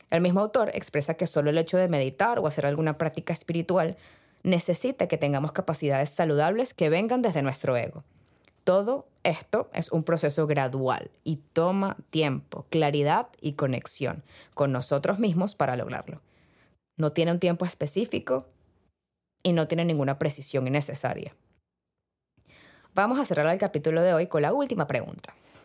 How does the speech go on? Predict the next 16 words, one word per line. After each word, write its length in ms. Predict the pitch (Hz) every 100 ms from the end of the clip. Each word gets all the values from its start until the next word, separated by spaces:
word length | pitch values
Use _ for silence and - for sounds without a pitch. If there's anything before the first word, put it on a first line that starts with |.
| _ _ _ _ _ _ _ -
y 120 | 156
relacionarlo 600 | 151 147 143 143 139 151
con 160 | 160 143
todo 180 | 135 143
lo 140 | 156
que 80 | 131
hemos 200 | 123 147
hablado 240 | 120 87
hasta 220 | - -
ahora. 300 | - - - _ _ _ _ _ _ _ - _
¿Por 220 | - 196 208
qué 220 | 247 294
tener 300 | 226 190 175
estándares 680 | 190 185 170 170 175 180 - _ _ -
está 300 | - - 135
bien? 360 | 143 - 156